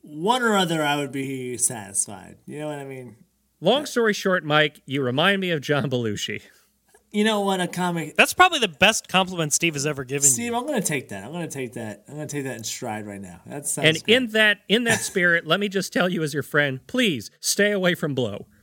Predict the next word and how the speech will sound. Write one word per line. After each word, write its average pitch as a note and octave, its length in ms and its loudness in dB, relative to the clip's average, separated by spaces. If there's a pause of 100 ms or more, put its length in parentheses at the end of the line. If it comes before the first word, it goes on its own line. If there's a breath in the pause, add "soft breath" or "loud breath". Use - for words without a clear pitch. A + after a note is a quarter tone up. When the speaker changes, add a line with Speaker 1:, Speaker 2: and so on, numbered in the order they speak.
Speaker 1:
<laughs> - 2000 2